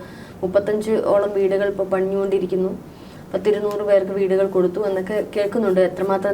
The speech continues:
തിരിമറികൾ നടന്നിട്ടുണ്ട് എന്നുള്ളത് ഈ പറയുന്നത് പോലെ നമ്മളല്ല അതിനെ പരിശോധിക്കേണ്ടുന്നത്, അന്വേഷണ സംഘമാണ്.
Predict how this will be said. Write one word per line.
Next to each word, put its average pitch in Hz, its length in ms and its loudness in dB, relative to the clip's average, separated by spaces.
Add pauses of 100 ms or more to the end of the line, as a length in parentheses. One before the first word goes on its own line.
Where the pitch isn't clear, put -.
തിരിമറികൾ 208 500 0
നടന്നിട്ടുണ്ട് 202 560 0
എന്നുള്ളത് 202 580 0 (300)
ഈ 214 60 -4
പറയുന്നത് 202 340 2
പോലെ 208 180 2
നമ്മളല്ല 196 500 4
അതിനെ 190 440 0
പരിശോധിക്കേണ്ടുന്നത്, 185 1000 0 (300)
അന്വേഷണ 185 420 0
സംഘമാണ്. 185 640 -2